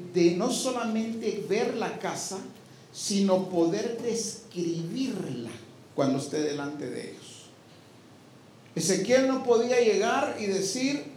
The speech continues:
"Miren ustedes, ala, qué chula la casa ustedes, qué bonita. Ah, yo me quedé impresionado. Lo que estamos haciendo aquí, nada que ver ustedes. Pero qué lindo ustedes". No,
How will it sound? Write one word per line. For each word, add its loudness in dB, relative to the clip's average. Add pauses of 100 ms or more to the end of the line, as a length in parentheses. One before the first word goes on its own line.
(460)
"Miren 6
ustedes, 0
ala, -6 (200)
qué -6
chula -4
la -8
casa -12
ustedes, -20 (100)
qué -4 (260)
bonita. -14
Ah, -4
yo 4
me 0
quedé -4
impresionado. -10 (300)
Lo 6
que 2
estamos 0
haciendo -2
aquí, -4
nada 2
que -2
ver 0
ustedes. -10 (560)
Pero 2
qué -2
lindo 4
ustedes". -4
No, -2